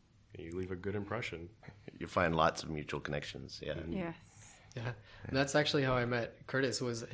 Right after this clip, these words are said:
Speaker 4: I met you and him at the same time. You guys were doing a, a talk at B-Sides. And it, I really got the sense that, I actually thought you guys had been working together for years and years, 'cause you guys were very close and, like,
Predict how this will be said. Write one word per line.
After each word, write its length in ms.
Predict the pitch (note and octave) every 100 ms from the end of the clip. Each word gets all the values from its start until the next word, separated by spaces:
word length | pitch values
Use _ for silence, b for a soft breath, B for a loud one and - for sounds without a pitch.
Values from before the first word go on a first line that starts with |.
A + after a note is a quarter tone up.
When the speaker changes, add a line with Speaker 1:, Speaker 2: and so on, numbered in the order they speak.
| C3
Speaker 4:
I 80 | B2
met 260 | B2 B2
you 120 | C3+
and 80 | C3+
him 120 | C#3
at 60 | C3+
the 80 | C3
same 180 | C#3 B2
time. 200 | C3+ C3
You 80 | B2
guys 180 | B2
were 60 | B2
doing 280 | A#2+ B2 A#2+
a, 300 | A2+ A2+ A2+ - b b -
a 40 |
talk 280 | - C3 B2+
at 80 | A#2+
B-Sides. 560 | G3 F#3+ B2 A#2+ - - b b -
And 100 | C3+
it, 260 | C3+ - -
I 100 | C#3
really 320 | D3 E3 F3+
got 200 | E3 D3
the 60 | C#3+
sense 320 | - C#3 C#3
that, 280 | C#3 A#2 -
I 140 | C3
actually 220 | F3+ A#3+
thought 180 | - E3+
you 80 | D3
guys 160 | D3 C#3
had 80 |
been 120 | C3 C3
working 240 | C3+ C#3+
together 220 | C3 B2
for 140 | A#2+ A#2+
years 280 | A#2+ C3+ B2+
and 120 | B2
years, 340 | B2+ A#2 A#2+ - B B
'cause 180 | - C3+
you 100 | C3
guys 220 | C3+ C3
were 80 | C3
very 240 | B2 C3 C3+
close 420 | - B2 B2 - -
and, 180 | A#2+
like, 220 | A2+ A2+